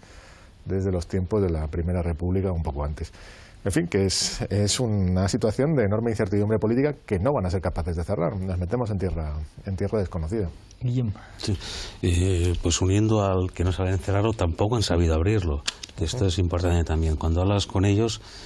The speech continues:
Speaker 3: y, y eso es importante para fabricar periodismo hoy en día, yo creo, no son válidas sus descripciones, ni, ni lo que, ni sus puntos de vista. Ejemplo,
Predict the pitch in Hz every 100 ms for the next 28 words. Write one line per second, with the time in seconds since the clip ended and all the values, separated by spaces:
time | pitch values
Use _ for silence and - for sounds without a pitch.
0 | - - - 90 82 80 71 80 87 104
1 | 90 98 87 98 92 82 78 - - -
2 | - - - 87 87 95 92 101 92 92
3 | 87 90 82 92 92 92 85 90 98 -
4 | - - - - 113 107 101 90 85 87
5 | 80 78 80 73 82 - 76 85 80 76
6 | 71 - 90 80 78 78 76 80 78 78
7 | 73 - 76 69 71 71 90 78 80 76
8 | - - - 98 87 80 80 73 - -
9 | - - - - - - - 78 92 78
10 | 65 -